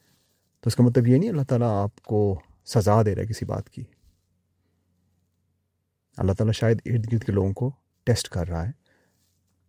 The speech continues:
کہ ان میں سے کس کس کو میں نے جنت میں لے کے جانا ہے، اپنے partner کا، اپنے والدین کا، اپنے بچوں کا۔ جب ان کو بہت ہی آپ کی زیادہ ضرورت ہو نا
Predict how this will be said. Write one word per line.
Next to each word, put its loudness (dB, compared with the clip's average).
کہ -2
ان 4
میں 4
سے -2
کس -6
کس -12
کو -10
میں 0
نے 0
جنت 2
میں 2
لے 0
کے -6
جانا -4
ہے، -16
اپنے 0
partner 0
کا، -2
اپنے -2
والدین 2
کا، -6
اپنے 0
بچوں 2
کا۔ -4
جب 2
ان 4
کو 2
بہت 2
ہی 4
آپ 0
کی -10
زیادہ 4
ضرورت -2
ہو 2
نا 0